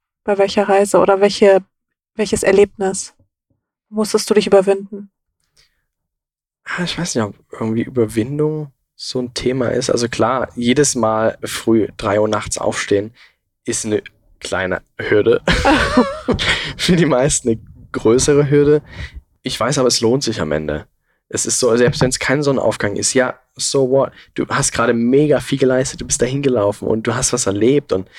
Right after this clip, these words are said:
Speaker 2: ähm, kommst vielleicht komplett durchnässt, weil es hat geregnet, kommst du wieder zurück, bist erstmal drei Wochen krank, aber du hast ein Erlebnis <laughs> gehabt, weißt du? Das ist krass. Was wirklich irgendwie krass war, irgendwie war damals zweitausendfünfzehn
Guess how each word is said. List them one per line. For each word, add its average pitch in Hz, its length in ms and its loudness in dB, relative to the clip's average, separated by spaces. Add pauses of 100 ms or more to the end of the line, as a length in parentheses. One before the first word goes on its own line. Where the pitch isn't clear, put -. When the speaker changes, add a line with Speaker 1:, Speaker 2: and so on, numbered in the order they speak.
(480)
Speaker 2:
ähm, 101 340 -4 (500)
kommst 175 300 -2
vielleicht 139 380 0
komplett 151 480 0
durchnässt, 139 640 0
weil 123 160 4
es 123 100 0
hat 131 200 -2
geregnet, 135 680 0
kommst 156 240 0
du 147 60 0
wieder 135 180 2
zurück, 135 380 2 (800)
bist 139 200 -4
erstmal 127 240 0
drei 123 220 0
Wochen 123 220 -6
krank, 127 300 0
aber 107 140 2
du 113 140 -2
hast 135 260 0
ein - 80 -4
Erlebnis 120 580 2
<laughs> - 0 -
gehabt, 131 420 -2
weißt 101 280 0
du? - 40 0 (480)
Das - 220 0
ist - 80 -4
krass. - 460 -2 (300)
Was - 240 -2
wirklich 175 340 -2 (100)
irgendwie 139 360 2 (180)
krass - 340 -4
war, 151 160 2
irgendwie 127 460 2
war 120 280 2
damals 117 480 -4
zweitausendfünfzehn 240 2000 -2